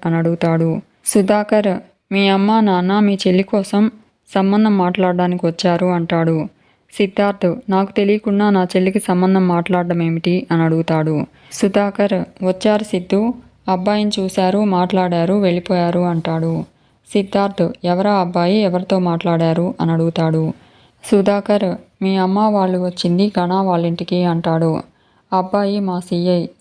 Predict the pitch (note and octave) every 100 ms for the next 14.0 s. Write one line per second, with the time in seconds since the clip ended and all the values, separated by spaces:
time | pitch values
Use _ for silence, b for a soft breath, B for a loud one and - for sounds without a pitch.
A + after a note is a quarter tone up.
0 | - F3 F#3 F#3+ F#3 E3+ E3+ E3+ E3 F#3+
1 | G3 F3 E3+ E3+ F3+ F3+ E3 E3 F3 E3+
2 | E3 E3 D#3+ D#3 D#3 b b b G#3+ G#3
3 | G#3+ A3 A#3 G3+ F3+ F#3+ G3 G3 F3+ F#3
4 | F3+ F3+ F3+ F3+ F3 F3 E3 - - -
5 | F#3 G3 G3+ G3 E3+ E3 - G3 G3+ G3
6 | G3+ G#3+ G3+ G3+ F3 F3 E3+ E3 E3 G3
7 | B3+ b b b b G3+ G3 F#3+ G3+ A3
8 | G#3 G3 G#3 F#3+ F3+ F3+ F#3 - F3+ -
9 | G#3 F#3+ F#3 F#3 G3+ G3+ F#3 F#3+ F#3+ F3+
10 | F#3 G#3 F#3 F3+ G#3 F#3 F3 E3+ E3 E3
11 | F3 - E3+ E3+ E3 E3 D#3+ D#3+ D#3+ D3+
12 | b b b b b _ G#3 G3 G3 G3+
13 | G#3 F#3+ - F#3+ F#3+ G#3+ G#3+ F#3 F#3+